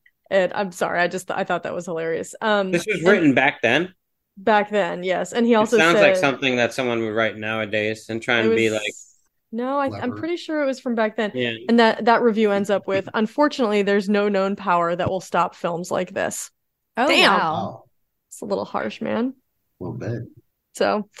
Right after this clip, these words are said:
Speaker 1: anyway,
Speaker 2: Written
Speaker 1: but I
Speaker 2: by Roger Ebert.
Speaker 1: No, he gave it, I think, three out of four stars.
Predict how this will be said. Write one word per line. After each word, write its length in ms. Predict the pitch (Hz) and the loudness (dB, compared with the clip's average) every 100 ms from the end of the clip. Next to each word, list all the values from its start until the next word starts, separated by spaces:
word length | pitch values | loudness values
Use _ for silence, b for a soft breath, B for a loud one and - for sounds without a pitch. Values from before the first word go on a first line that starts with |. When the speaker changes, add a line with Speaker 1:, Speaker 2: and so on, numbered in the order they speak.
| B B - | B B 4
Speaker 1:
anyway, 460 | 262 226 185 185 | 6 6 4 2
Speaker 2:
Written 160 | 143 131 | 2 4
Speaker 1:
but 100 | 214 | 4
I 280 | 127 117 113 | 4 4 4
Speaker 2:
by 20 | 117 | 2
Roger 300 | 120 120 113 | 4 4 2
Ebert. 380 | 110 101 95 - _ b _ _ - _ _ - | 2 -2 -4 -6 _ b _ _ -20 _ _ 4
Speaker 1:
No, 260 | 254 269 269 | 6 8 8
he 120 | 285 | 6
gave 180 | 330 330 | 4 2
it, 140 | 294 | 0
I 80 | 233 | -2
think, 220 | 247 233 | -6 -6
three 160 | 226 202 | -4 -2
out 100 | 190 | -2
of 60 | |
four 160 | - 190 | -6 -10
stars. 500 | - 196 190 - | -8 -10 -10 -14